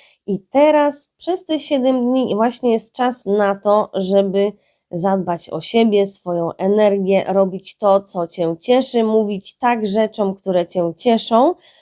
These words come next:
bo właśnie w ten sposób dostrajasz się do dobrego rozwiązania. E, tutaj też czuję taką wiadomość, że ta sprawa już jest poza, y,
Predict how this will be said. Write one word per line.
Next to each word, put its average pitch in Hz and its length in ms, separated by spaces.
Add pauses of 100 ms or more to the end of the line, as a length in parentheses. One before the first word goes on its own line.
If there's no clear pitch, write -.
(140)
bo 185 120
właśnie 190 460
w 339 60
ten 330 180
sposób 262 560
dostrajasz 220 720
się 196 380
do 180 180
dobrego 175 720 (220)
rozwiązania. 165 1120 (340)
E, 175 220
tutaj 247 340
też 233 220
czuję 240 200
taką 220 320
wiadomość, 226 460
że 202 200 (400)
ta 233 120
sprawa 302 480
już 262 260
jest 262 320 (100)
poza, 247 720 (580)
y, - 40